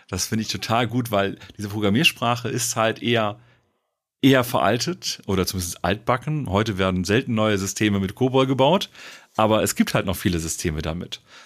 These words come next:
Und das finde ich spannend, weil wir, wir können oder wir sollten dieser, dieses Risiko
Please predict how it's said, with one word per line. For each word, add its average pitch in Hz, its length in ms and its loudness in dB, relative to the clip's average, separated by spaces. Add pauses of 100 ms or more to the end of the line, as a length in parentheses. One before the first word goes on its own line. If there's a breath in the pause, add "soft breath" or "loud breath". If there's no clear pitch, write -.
Und 101 80 -8
das 117 160 0
finde 147 160 2
ich - 120 0
spannend, 175 340 0 (240 loud breath)
weil 127 180 2
wir, 131 340 2 (360 loud breath)
wir 120 120 0
können 170 440 2
oder 117 240 -2
wir 107 80 2
sollten 113 540 0 (300 loud breath)
dieser, 104 520 0
dieses 98 420 -4
Risiko 117 720 -2